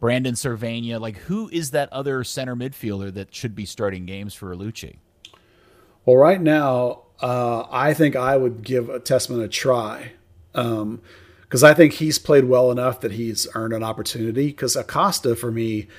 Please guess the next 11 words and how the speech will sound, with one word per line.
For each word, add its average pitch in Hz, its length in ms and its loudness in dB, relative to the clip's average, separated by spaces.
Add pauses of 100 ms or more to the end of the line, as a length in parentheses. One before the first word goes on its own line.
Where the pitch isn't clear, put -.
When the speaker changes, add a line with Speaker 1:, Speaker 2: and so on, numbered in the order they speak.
(160)
Speaker 2:
is 113 160 2
a 113 40 0
roller 131 300 8
coaster. - 500 -6
Now, 135 200 2
there 139 100 6
has 131 140 4
been 151 160 8
a 131 80 4
half 147 340 0
here 131 400 2